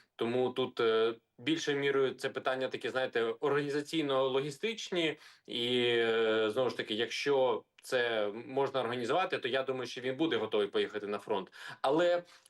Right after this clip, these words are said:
тут ми маємо розуміти, що якраз чи вдасться йому переконати Трампа або інших в адміністрації Трампа, насправді треба запитувати не тільки в нього.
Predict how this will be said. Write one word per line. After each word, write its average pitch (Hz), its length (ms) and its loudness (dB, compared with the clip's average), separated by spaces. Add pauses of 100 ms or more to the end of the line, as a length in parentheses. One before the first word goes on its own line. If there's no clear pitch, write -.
тут 220 180 2
ми 196 260 2
маємо 180 340 2
розуміти, 170 520 0
що 160 360 0 (220)
якраз 165 580 0
чи - 120 -4
вдасться 151 840 -2
йому 156 480 0
переконати 160 880 0 (220)
Трампа 160 440 0
або 127 340 2 (880)
інших 208 440 -4
в 131 60 0
адміністрації 165 680 0
Трампа, 131 500 0 (360)
насправді 160 600 0
треба 170 280 2
запитувати 165 640 0
не 156 120 0
тільки 160 380 -6
в 123 60 -6
нього. 104 440 0